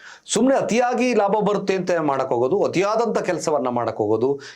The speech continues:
ಈ ವಿಚಾರ ಹಂಡ್ರೆಡ್ ಪರ್ಸೆಂಟ್ ನಿಮ್ಮ ತಲೆಯಲ್ಲಿ ಬರುತ್ತೆ. ಶುಭ ಇದ್ರೂ ಕೂಡ ಈ ಅತಿಯಾದ್ದು ಅಮೃತನೂ ವಿಷ ಆಗ್ಬಿಡುತ್ತೆ ಅಂತಾರೆ.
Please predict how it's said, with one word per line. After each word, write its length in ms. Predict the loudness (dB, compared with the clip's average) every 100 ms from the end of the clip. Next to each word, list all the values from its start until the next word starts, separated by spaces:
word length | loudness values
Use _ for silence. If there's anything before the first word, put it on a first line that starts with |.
| -2
ಈ 100 | 2
ವಿಚಾರ 420 | 2 0 0 2
ಹಂಡ್ರೆಡ್ 560 | 0 0 0 -2 -2 -2
ಪರ್ಸೆಂಟ್ 440 | -4 -2 -4 -2
ನಿಮ್ಮ 200 | -2 -2
ತಲೆಯಲ್ಲಿ 340 | 0 0 0 2
ಬರುತ್ತೆ. 640 | 0 0 0 0 -2 -16 -20 -20 -18
ಶುಭ 200 | -4 0
ಇದ್ರೂ 420 | 2 0 0 -2 0
ಕೂಡ 200 | 0 2 0 -4 -8 -2
ಈ 260 | 0 0 0
ಅತಿಯಾದ್ದು 640 | 0 2 2 2 2 2 2
ಅಮೃತನೂ 420 | 2 2 2 2
ವಿಷ 200 | 2 0
ಆಗ್ಬಿಡುತ್ತೆ 480 | 0 0 0 0 -2
ಅಂತಾರೆ. 480 | 0 0 0 0